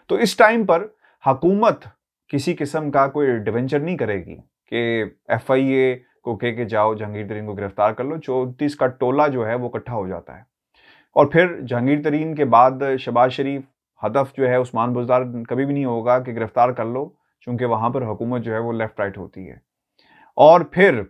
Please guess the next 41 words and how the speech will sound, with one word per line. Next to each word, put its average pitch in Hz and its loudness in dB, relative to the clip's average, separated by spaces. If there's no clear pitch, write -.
वाजिद 123 2
जियाद 143 4
साहब 143 0
की 139 -6
जो, 123 -2
अ, 104 -2
जो, 110 -6
अ, 67 -14
उन्हें 113 -2
रिलीज 127 0
किया 123 2
गया, 117 0
ट्रांसफर 117 -4
उनकी 123 -6
कर 113 -6
दी 110 -6
गई, 110 -6
उसकी - -8
बुनियादी 147 0
वजह 147 2
ये 120 0
थी 160 -8
कि 208 -8
एक 208 -4
तो 202 4
कहीं 165 -2
प्रेशर 156 0
रिलीज 143 2
होगा 117 -2
और 139 -2
दूसरी 120 -4
जो 110 -4
बहुत 123 2
ही 170 2
इंपॉर्टेंट 110 0
चीज़ 101 -10
है, 104 -10
अ, 104 8
हुदैबिया, 127 2
अ, - -12
केस - -2